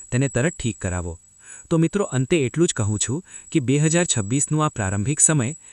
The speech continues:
જાન્યુઆરીથી મે સુધી, એક રોલર કોસ્ટર રાઇડ રહેશે. પરંતુ ડરવાની વાત નથી.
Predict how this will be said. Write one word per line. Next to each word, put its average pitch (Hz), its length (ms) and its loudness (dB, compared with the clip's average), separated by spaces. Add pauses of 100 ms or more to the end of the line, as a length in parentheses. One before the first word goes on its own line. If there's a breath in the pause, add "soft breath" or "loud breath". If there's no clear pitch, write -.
(180 loud breath)
જાન્યુઆરીથી 147 640 2
મે 131 200 2
સુધી, 110 380 -2 (340 loud breath)
એક 165 160 0
રોલર 127 280 2
કોસ્ટર 143 380 -2
રાઇડ 101 260 -2
રહેશે. 90 380 -4 (480 loud breath)
પરંતુ 160 260 2
ડરવાની 127 400 0
વાત 101 240 -4
નથી. 95 300 -6